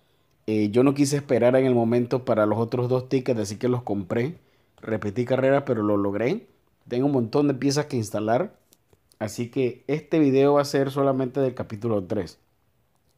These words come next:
Lastimosamente en la lista de videos no voy a poder mostrarles el, el capítulo dos.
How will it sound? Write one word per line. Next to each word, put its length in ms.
Lastimosamente 640
en 60
la 60
lista 240
de 60
videos 220
no 80
voy 200
a 100
poder 220
mostrarles 480
el, 200
el 160
capítulo 460
dos. 340